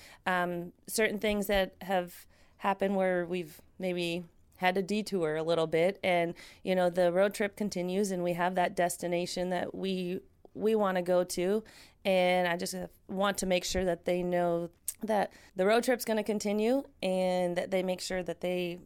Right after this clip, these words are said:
fuel their bodies properly, they take care of the vehicle, which is, in a sense, their bodies, but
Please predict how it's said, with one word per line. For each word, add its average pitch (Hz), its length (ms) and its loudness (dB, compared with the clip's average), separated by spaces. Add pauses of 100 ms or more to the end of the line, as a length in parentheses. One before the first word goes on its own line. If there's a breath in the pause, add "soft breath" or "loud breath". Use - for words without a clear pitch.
(120)
fuel 214 320 4
their 208 120 4
bodies 196 380 4
properly, 202 640 2
they 185 500 2 (420 loud breath)
take 220 180 2
care 196 240 2
of 175 140 -2
the 180 60 -4
vehicle, 170 520 0 (240)
which 180 240 -8
is, 170 340 -10
in 175 120 -8
a 170 40 -6
sense, 170 280 -8
their 165 240 -4
bodies, 165 400 -6
but 170 260 -2